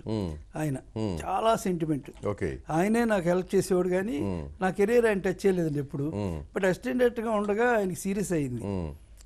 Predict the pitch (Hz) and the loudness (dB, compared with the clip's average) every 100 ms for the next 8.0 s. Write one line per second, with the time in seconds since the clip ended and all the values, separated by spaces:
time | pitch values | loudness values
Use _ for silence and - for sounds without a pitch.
0 | - - - 254 262 240 240 226 226 220 | -20 -10 -4 -2 2 2 2 2 2 2
1 | 220 247 226 202 175 185 160 - 104 104 | 0 -4 -2 0 2 4 2 0 -4 -4
2 | 82 69 - - - 170 185 160 131 131 | -4 -6 -14 -20 -2 0 2 0 -2 -4
3 | 107 107 85 71 - - - - 180 180 | -6 -4 -4 -8 -14 -20 -20 -20 -14 -14
4 | - 180 214 233 214 170 208 240 240 226 | -12 -8 -4 0 0 0 0 0 2 2
5 | 185 156 123 123 104 90 76 - 160 175 | 0 -2 -6 -6 -4 -2 -4 -4 0 2
6 | 220 233 196 196 196 175 180 208 254 247 | 6 4 4 2 2 2 0 0 0 0
7 | 233 214 202 196 180 160 135 110 92 | 0 0 2 4 4 2 0 0 -2